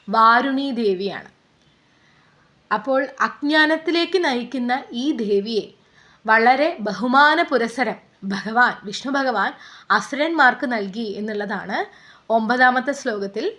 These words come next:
വിവരിക്കുന്നത്. അതായത് ലക്ഷ്മി ദേവി പൊങ്ങി വന്നതിന് ശേഷം പിന്നീട് പൊങ്ങി വന്നത് വാരുണീ ദേവിയാണ്. മദ്യത്തിൻ്റെ ലഹരിയിലേക്കും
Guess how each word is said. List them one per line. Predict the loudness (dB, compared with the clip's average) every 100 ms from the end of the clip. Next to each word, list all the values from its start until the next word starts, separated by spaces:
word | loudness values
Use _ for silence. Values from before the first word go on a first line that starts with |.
| _
വിവരിക്കുന്നത്. | -6 -6 -6 -8 -12 -16 -20 _ -20 -4
അതായത് | 2 4 4 2 0 -2 -4 _ _ _ _
ലക്ഷ്മി | -2 -2 0 0
ദേവി | 2 2 0
പൊങ്ങി | -2 -2 0
വന്നതിന് | 2 2 0 -4
ശേഷം | -4 -2 -2 -2 -8 -10 -10
പിന്നീട് | -6 -4 -2 -2
പൊങ്ങി | 0 0 0
വന്നത് | -2 -4 -6 -8 -4
വാരുണീ | 2 4 4 4 -2 -4
ദേവിയാണ്. | -4 -4 -4 -6 -8 -16 _ _ _ _ -20 -14 2
മദ്യത്തിൻ്റെ | 2 2 0 -2 -2 -2 2
ലഹരിയിലേക്കും | 2 2 -4 -4 -2 -2 -2 -8